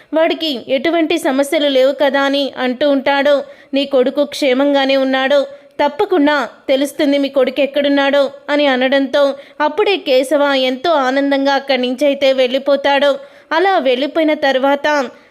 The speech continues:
సరిగ్గా ఆ స్వామీజీ దగ్గరికే వస్తుంది విజయం అయితే. ఇక విజయం వచ్చి,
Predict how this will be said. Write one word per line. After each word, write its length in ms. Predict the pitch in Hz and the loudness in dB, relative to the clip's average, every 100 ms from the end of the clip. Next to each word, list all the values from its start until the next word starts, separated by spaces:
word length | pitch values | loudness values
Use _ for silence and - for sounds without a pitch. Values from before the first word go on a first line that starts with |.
| _ _ _ 320 | _ _ _ -2
సరిగ్గా 340 | 302 311 381 | -2 0 0
ఆ 100 | 311 | 0
స్వామీజీ 640 | 285 277 254 277 294 285 | 0 0 0 0 -2 -2
దగ్గరికే 480 | 269 262 233 277 277 | 0 -2 -2 -2 0
వస్తుంది 580 | 269 277 285 285 277 285 | 2 2 0 0 0 0
విజయం 440 | 247 226 277 277 | -4 -2 0 2
అయితే. 460 | 269 269 294 294 262 - _ 302 | 2 0 -2 -2 -4 -12 _ -4
ఇక 120 | 302 | 0
విజయం 540 | 262 247 220 285 277 | 0 0 0 0 2
వచ్చి, 440 | 262 262 294 269 | 0 0 -4 -4